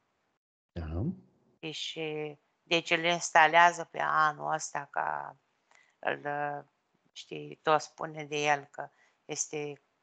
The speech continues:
Speaker 2: anul lăun de cre-, în creatorul universului și a
Speaker 1: Nu,
Speaker 2: tot ceea
Speaker 1: primul.
Speaker 2: ce există, așa,
Speaker 1: Da.
Speaker 2: în fine, așa, și după care îi se, îi se pare lui așa că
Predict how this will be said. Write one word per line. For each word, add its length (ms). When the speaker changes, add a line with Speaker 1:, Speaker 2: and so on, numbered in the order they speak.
Speaker 2:
anul 420
lăun 280
de 120
cre-, 300
în 60
creatorul 600
universului 760
și 100
a 60
Speaker 1:
Nu, 100
Speaker 2:
tot 140
ceea 160
Speaker 1:
primul. 180
Speaker 2:
ce 80
există, 1000
așa, 460
Speaker 1:
Da. 220
Speaker 2:
în 60
fine, 340
așa, 460
și 480
după 480
care 280
îi 100
se, 340
îi 140
se 160
pare 640
lui 400
așa 320
că 440